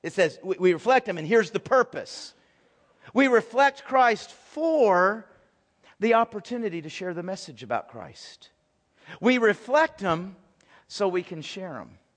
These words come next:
Folks, when that sentence becomes the purpose of your marriage, does marriage do other things? Yes, obviously it does.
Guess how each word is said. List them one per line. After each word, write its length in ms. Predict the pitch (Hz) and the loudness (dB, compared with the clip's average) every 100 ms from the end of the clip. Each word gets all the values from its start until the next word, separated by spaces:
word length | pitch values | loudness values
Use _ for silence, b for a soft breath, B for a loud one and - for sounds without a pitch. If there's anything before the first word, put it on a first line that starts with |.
| _ _ _ _ _ _ B | _ _ _ _ _ _ B
Folks, 220 | 254 269 233 | 0 0 0
when 120 | 233 | 0
that 240 | 285 294 | 0 0
sentence 560 | - - 262 170 127 - | -8 -4 -4 -4 -8 -14
becomes 720 | 190 196 - 233 220 160 139 | -12 -12 -6 -2 -2 -2 -12
the 100 | 165 | -14
purpose 460 | 190 190 185 - | -10 -12 -12 -14
of 100 | 175 | -12
your 140 | 156 165 | -8 -6
marriage, 720 | 156 139 92 - - - - _ _ _ _ | -2 -2 -4 -14 -20 -20 -20 _ _ _ _
does 160 | 147 143 | -10 -6
marriage 360 | 156 160 156 127 | 0 0 -2 -4
do 160 | 175 | -2
other 220 | 180 185 | -2 -4
things? 440 | 175 190 208 220 - _ _ | -8 -8 -8 -10 -16 _ _
Yes, 480 | 127 127 98 - - | -6 -6 -6 -12 -8
obviously 540 | 131 123 113 101 - 92 | -4 -4 -8 -14 -16 -16
it 80 | |
does. 440 | 104 87 - - | -16 -16 -18 -20